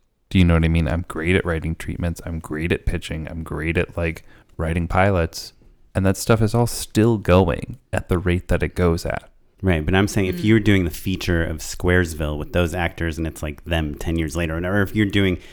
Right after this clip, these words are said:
Speaker 2: Google is a Guy, the movie, then you have the right thing to show them. But if you're doing, you know, a movie, uh, about some political cause or something, like, something else, what are you gonna show them?
Speaker 1: Right.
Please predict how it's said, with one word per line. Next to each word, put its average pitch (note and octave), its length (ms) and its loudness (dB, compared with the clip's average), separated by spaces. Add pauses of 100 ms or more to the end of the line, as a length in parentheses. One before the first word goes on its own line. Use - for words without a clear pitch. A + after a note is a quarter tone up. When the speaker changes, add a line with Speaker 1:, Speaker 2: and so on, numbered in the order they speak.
(240)
Speaker 2:
Google G2 300 4
is D#2+ 100 0
a F2 60 -2
Guy, F2 260 2
the D#2+ 80 -6
movie, F2 640 0 (420)
then G2 380 2
you F#2 200 2
have F2+ 200 2
the E2+ 80 -4
right F2 200 0
thing E2+ 140 0
to D#2 60 -4
show G#2 240 2
them. E2 300 -4
But F2 100 -2
if - 160 -2
you're G2+ 140 4
doing, F2 600 2 (600)
you F2+ 120 0
know, D#2+ 320 -2
a E2+ 60 -4
movie, E2+ 640 -2
uh, - 100 -12 (180)
about D#2 360 -6
some F2 120 -8
political G2 440 -2
cause F2 280 -2
or G2 120 2
something, G#2+ 240 -2
like, F#2 240 -2
something F#2+ 440 -2
else, G2+ 440 -2 (300)
what G#2 140 4
are A2 40 4
you G#2+ 80 6
gonna F2 140 2
show A2 260 2
them? - 280 -10 (220)
Speaker 1:
Right. E2+ 280 -8